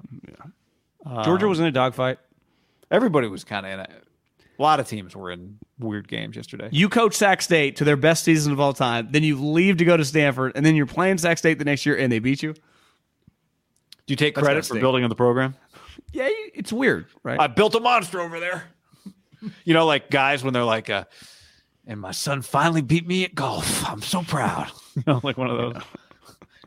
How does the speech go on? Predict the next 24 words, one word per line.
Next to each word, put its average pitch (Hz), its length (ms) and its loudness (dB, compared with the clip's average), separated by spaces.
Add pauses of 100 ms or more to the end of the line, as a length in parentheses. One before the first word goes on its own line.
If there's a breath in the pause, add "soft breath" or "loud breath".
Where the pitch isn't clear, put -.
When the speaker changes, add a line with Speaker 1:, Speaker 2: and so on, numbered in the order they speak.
(100)
Speaker 2:
"He 143 100 -6
was 95 200 -6
seventeen 185 560 -2
years 180 240 0
old 123 320 -4
the 101 60 -16
first 151 280 -10
time 143 180 -4
he 147 60 -6
dunked 123 320 -4
on 98 160 -6
me." 95 180 -10 (1160)
So, 95 380 -6 (520)
uh, 117 160 2
yeah, 120 200 0
a - 20 -8
lot 127 160 2
of 120 60 -2
good 113 100 -6
games 110 240 -4
coming 107 180 -6
up 107 120 -8
this - 160 -14
week. 120 160 -10